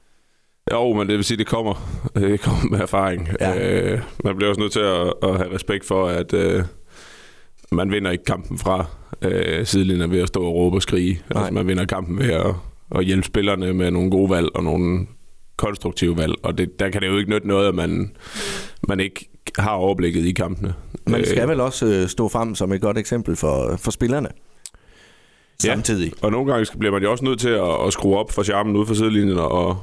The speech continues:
Speaker 1: og være helt vildt på,
Speaker 2: Ja.
Speaker 1: øh, hvis ikke, øh, spillerne rammer et spændingsniveau, der, der er acceptabelt i forhold til præstationsniveauet. Så, øh, der, der bliver man nødt til at være bevidst om, hvordan man agerer.
Speaker 2: Ja. Lige inden vi skal have musik, øh, hvis nu, øh, I bestiller pizza derhjemme, skal der så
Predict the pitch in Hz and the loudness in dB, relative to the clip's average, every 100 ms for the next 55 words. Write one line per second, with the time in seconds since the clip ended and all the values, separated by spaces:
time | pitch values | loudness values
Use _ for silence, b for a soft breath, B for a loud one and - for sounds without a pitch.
0 | - 104 95 101 110 98 95 110 107 - | -2 -2 0 0 0 -2 0 0 0 -4
1 | - 92 92 101 98 98 104 95 98 87 | -8 -6 -2 -2 0 2 2 2 2 2
2 | - 82 85 - 131 107 87 92 90 - | 2 2 2 2 0 2 0 2 0 0
3 | 90 95 92 90 90 85 82 82 - 101 | 0 0 0 2 2 2 0 0 -2 -4
4 | 107 - 90 - - 95 92 - 87 92 | -4 -2 -2 -4 -2 2 2 0 0 2
5 | 90 82 90 92 87 90 95 90 90 85 | 2 0 0 0 0 0 0 0 0 2
6 | 85 101 B B B B B B - 98 | 0 -4 B B B B B B -2 0
7 | 85 78 78 71 - 120 - - - - | 2 2 2 2 0 -6 -10 -18 -18 -20
8 | - - 104 120 117 110 101 104 104 92 | -12 -4 -2 0 0 0 0 0 0 0
9 | 90 90 101 - 92 85 85 90 85 85 | 0 2 0 0 -2 0 0 2 0 0
10 | 82 73 - - 69 - - - B B | 0 -2 -6 -6 -6 -8 -18 -18 B B
11 | B B B 151 143 143 131 113 107 101 | B B B 0 2 2 0 0 0 2
12 | 135 135 104 95 95 92 92 90 87 - | 0 2 2 4 4 4 2 2 0 -6
13 | - 90 107 104 120 117 139 135 110 95 | -16 -18 -20 -4 -2 2 2 4 4 4
14 | 98 120 104 107 98 139 104 87 85 101 | 2 2 2 0 0 -2 0 0 0 -2
15 | - 98 98 104 107 | 0 0 0 0 0